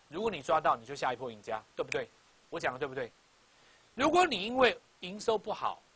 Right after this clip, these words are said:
而离开一档股票，显然你会跑到什么地方？营收好的股票最有可能。所以你看，赢家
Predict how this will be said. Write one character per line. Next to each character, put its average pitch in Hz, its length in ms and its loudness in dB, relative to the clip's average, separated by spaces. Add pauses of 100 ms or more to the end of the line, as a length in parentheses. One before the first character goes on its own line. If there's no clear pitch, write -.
(140)
而 147 140 -4
离 156 200 -12
开 160 160 0
一 160 80 -4
档 131 160 -4
股 127 140 -20 (100)
票， 107 180 -8 (600)
显 139 160 -8
然 160 120 0
你 151 80 -10
会 170 120 -4
跑 127 160 -4
到 143 100 -2
什 117 100 -12
么 107 80 -16
地 120 140 -16
方？ 107 180 -6 (380)
营 147 160 -12
收 196 160 0
好 123 160 -2
的 113 80 -6
股 110 100 -16
票 127 160 -8
最 123 140 -8
有 110 80 -8
可 104 140 -16
能。 85 80 -20 (2250)
所 311 160 -2
以 339 40 -2
你 269 80 -8
看， 240 260 2
赢 196 160 -8
家 214 280 4